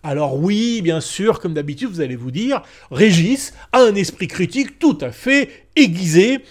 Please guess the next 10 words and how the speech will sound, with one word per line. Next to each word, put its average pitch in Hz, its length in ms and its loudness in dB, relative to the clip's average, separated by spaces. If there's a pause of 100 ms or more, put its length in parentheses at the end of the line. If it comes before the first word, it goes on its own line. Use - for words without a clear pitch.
(200)
et 285 280 6
il 233 140 2
exagère. 139 540 0 (220)
Alors, 247 380 10
avant 208 220 2
de 277 40 -4
vous - 60 -8
faire 220 220 0
votre 196 180 -2
opinion, 175 540 0